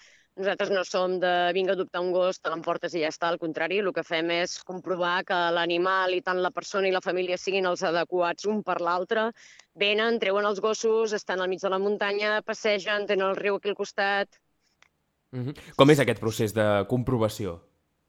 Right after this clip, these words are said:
Speaker 1: Eh, mirem molt a l'estat de l'animal. L'animal ell mateix també ens ho diu. Els animals tenen un sexte sentit que jo sempre he dit que els humans no tenen i ells mateixos te diuen si t'agrada, si els agrades o no els agrades, no?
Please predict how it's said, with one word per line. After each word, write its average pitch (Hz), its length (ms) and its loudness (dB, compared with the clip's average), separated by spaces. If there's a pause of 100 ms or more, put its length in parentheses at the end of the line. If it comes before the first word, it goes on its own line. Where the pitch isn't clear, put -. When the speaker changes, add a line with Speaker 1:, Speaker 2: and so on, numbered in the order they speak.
(1120)
Speaker 1:
Eh, 208 560 2
mirem 277 240 2
molt 311 300 2
a 262 60 2
l'estat 247 280 0
de 202 80 2
l'animal. 220 460 2
L'animal 220 400 2 (100)
ell 277 160 2
mateix 262 240 0
també 294 220 2
ens 208 100 0
ho 180 60 0
diu. 208 320 2
Els 170 180 0
animals 190 400 0
tenen 226 240 2
un 226 140 2
sexte 233 260 -4
sentit 220 320 -2
que 175 140 -4
jo 185 100 -4
sempre 202 220 0
he - 80 0
dit 190 80 -4
que 185 100 0
els 156 80 -4
humans 185 320 0
no 196 160 2
tenen 220 380 0
i 202 100 2
ells 202 240 2
mateixos 214 400 -2
te 190 80 -6
diuen 202 240 0
si - 100 -8
t'agrada, 175 380 -2
si - 140 -4
els 160 100 -2
agrades 180 320 0
o 226 80 0
no 175 80 0
els 156 80 -6
agrades, 175 500 0
no? 196 200 -2